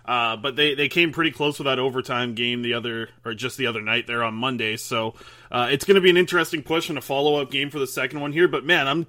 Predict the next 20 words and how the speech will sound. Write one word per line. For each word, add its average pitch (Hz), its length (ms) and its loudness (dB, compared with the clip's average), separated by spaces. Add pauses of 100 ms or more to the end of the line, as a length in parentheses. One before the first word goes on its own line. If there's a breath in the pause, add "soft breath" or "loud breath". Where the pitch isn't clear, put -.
(100)
I'm 147 160 -2
looking 185 340 4
more 156 300 4
towards 135 760 2 (360 soft breath)
what 135 180 0
we're 147 100 2
gonna 139 160 0
see 139 200 -2
on 123 120 2
Friday 127 360 4
and 104 100 -4
Saturday 120 400 2
in 113 80 -2
the 110 80 -6
back-to-backs 117 560 0
against 117 200 -6
the 113 60 -10
Montreal 113 380 -4
Canadiens. 110 500 -6
So 120 360 -2